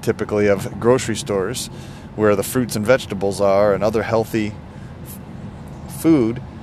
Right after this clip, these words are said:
then you're gonna do much better than going to the main section of the grocery store where there's a lot of processed, uh, added, uh, well, sugar added and other added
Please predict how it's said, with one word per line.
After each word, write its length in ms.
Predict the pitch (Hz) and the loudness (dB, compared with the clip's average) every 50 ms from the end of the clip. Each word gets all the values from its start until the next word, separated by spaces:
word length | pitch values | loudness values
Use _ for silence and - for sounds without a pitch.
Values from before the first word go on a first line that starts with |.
| - - - - - - - - 104 104 104 104 | -16 -16 -14 -14 -14 -14 -12 -10 -10 -8 -4 0
then 140 | 113 113 117 | 0 2 2
you're 80 | 117 | 4
gonna 80 | 123 120 | 4 4
do 180 | 110 117 117 110 | 4 4 4 4
much 300 | 113 127 135 - - 117 | 4 2 0 0 2 4
better 240 | 127 123 113 113 | 4 6 6 4
than 120 | 104 107 107 | 2 0 0
going 240 | 107 113 113 110 104 | 0 0 0 0 -2
to 60 | 104 | -4
the 80 | 107 | -4
main 240 | 104 110 113 113 107 | -2 -2 -2 -2 -2
section 360 | 107 - 110 107 - - 113 | 0 0 -2 -2 -2 -4 -6
of 40 | 107 | -6
the 80 | 101 101 | -4 -2
grocery 360 | 104 107 107 107 - 104 95 | 0 0 0 0 -2 -4 -6
store 260 | - - 110 107 104 | -4 -2 0 0 0
where 100 | 101 104 | 0 0
there's 160 | 101 101 95 | -2 -2 -2
a 40 | 98 | 0
lot 200 | 98 101 98 95 | 2 4 2 2
of 100 | 95 - - | 0 -4 -4
processed, 840 | - 123 113 113 110 - - 113 101 95 101 - - - - - - - - - - - - - - - - - - - - | 0 2 2 2 2 2 2 2 2 2 0 -2 -6 -8 -10 -10 -10 -10 -10 -10 -12 -12 -12 -12 -12 -12 -12 -12 -10 -10 -10
uh, 200 | - - - - - - - - - - - - - - | -8 -8 -8 -10 -10 -10 -10 -10 -10 -10 -10 -8 0 4
added, 520 | 117 123 120 120 110 101 104 95 90 90 - - - - - - - - | 4 4 6 4 2 0 -2 -2 -4 -6 -10 -12 -14 -14 -14 -14 -10 -6
uh, 220 | 104 101 98 98 92 92 - - | -4 -2 -2 -2 -4 -6 -6 -4
well, 180 | 101 95 95 131 - - | -4 -2 -2 -4 -6 -8
sugar 340 | - - - 139 120 120 117 | -4 0 0 2 4 6 8
added 460 | 110 107 107 107 107 107 104 101 101 | 8 10 8 8 6 2 0 -2 -2
and 120 | 92 90 | -4 -4
other 300 | 92 113 110 113 107 110 - | -2 -2 0 0 0 0 0
added 340 | 101 107 98 104 101 92 98 | 0 0 0 0 -2 -6 -8